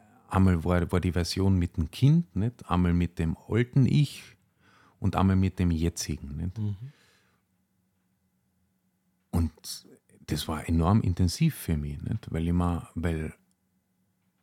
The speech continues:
Speaker 1: grad, grad die Begegnung mit meinem, mit meinem Kind vor Augen halt, also
Speaker 2: Mhm.
Speaker 1: mit mir selber als Kind,
Speaker 2: Mhm.
Speaker 1: mit, nicht mit, mit mir selber als Kind vor Augen, ähm,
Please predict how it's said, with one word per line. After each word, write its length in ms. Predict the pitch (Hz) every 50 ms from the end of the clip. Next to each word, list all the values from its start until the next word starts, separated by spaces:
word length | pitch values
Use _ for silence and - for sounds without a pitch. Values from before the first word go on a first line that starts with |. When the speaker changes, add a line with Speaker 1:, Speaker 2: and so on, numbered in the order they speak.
| _ - _
Speaker 1:
grad, 320 | - - 110 113 - - -
grad 200 | - 117 113 -
die 40 | 98
Begegnung 540 | - 101 90 - 101 101 139 156 139 113 101
mit 140 | 95 85 92
meinem, 540 | 87 87 90 95 92 87 87 - - - _ _ -
mit 200 | 95 87 82 -
meinem 380 | 85 85 85 85 85 82 82
Kind 400 | - - - 123 147 170 - - _ _ _
vor 240 | _ - - - -
Augen 260 | - - 139 156 135
halt, 180 | 131 123 107 104
also 140 | 98 110 120
Speaker 2:
Mhm. 60 | 90
Speaker 1:
mit 100 | 87 87
mir 140 | 107 113 104
selber 300 | - - 101 120 135 -
als 200 | - 92 - -
Kind, 380 | - - 143 147 113 104 98
Speaker 2:
Mhm. 60 | 113
Speaker 1:
mit, 180 | 131 87 85 -
nicht 220 | 92 101 98 -
mit, 240 | 87 82 78 78 -
mit 160 | 85 80 80
mir 180 | 85 98 113 107
selber 380 | - - - - 120 127 - -
als 200 | 107 107 - -
Kind 260 | - 143 151 - -
vor 220 | - - - - -
Augen, 200 | 117 123 123 - - - - - - - - - - - _ _ -
ähm, 520 | 95 92 92 92 92 90 90 90 87 80